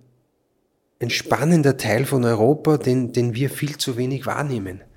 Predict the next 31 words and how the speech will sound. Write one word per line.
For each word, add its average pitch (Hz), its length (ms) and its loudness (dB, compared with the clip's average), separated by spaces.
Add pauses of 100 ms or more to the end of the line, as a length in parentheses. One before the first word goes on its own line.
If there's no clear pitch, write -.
(840)
Natürlich 147 720 2
sieht 165 240 0
man 139 300 2
da 131 500 2 (460)
diese 123 580 2 (1300)
Slumsiedlungen, 127 960 2
die 123 140 0
einem 110 300 0
tief - 300 0
betroffen 104 500 0
machen. - 440 -10 (320)
Aber 135 180 0
das 135 200 -4
ist 156 140 -2
nur 156 260 0
ein 165 220 2
Teil 95 220 0
von 110 180 -2
Rumänien. 98 580 -6 (440)
Rumänien 156 380 8
ist 151 120 6
nicht 160 240 2
das 143 180 2
Armenhaus 107 640 0
von 101 200 -2
Europa. 131 420 0
Rumänien 120 460 2
ist 139 260 -6
auch 117 280 0
ein 123 120 0
Land 117 400 0